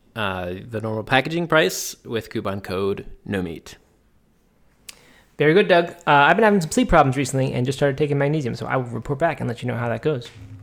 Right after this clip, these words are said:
Speaker 1: All right.
Speaker 2: This episode is also sponsored by Osea Malibu, the original plant-based, results-driven skincare line. Osea puts your health and the health of our planet first with potent skin and body care solutions that are pure, safe,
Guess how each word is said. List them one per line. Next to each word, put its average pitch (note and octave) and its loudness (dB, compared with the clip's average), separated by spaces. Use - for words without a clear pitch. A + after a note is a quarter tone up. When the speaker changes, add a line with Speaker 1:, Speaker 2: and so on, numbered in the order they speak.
Speaker 1:
All G#2 4
right. D#3+ 2
Speaker 2:
This G#3+ 4
episode A3 6
is G3+ 6
also G#3 6
sponsored G#3 4
by F3+ 8
Osea G3 4
Malibu, D#3+ 6
the C#3 4
original E3 4
plant-based, F#3+ 4
results-driven D#3 2
skincare D3+ 2
line. F#2 -6
Osea A3+ 6
puts A3+ 2
your G#3 4
health F#3+ 6
and G#3+ 2
the G3 4
health F3+ 2
of E3+ -2
our E3+ 6
planet E3+ 0
first C#3+ 2
with D3 0
potent G#3+ 0
skin E3+ 0
and C#3+ 2
body B2+ 2
care F#3+ 0
solutions D3 -2
that B2+ -2
are B2 -2
pure, B3+ 0
safe, F#3+ 0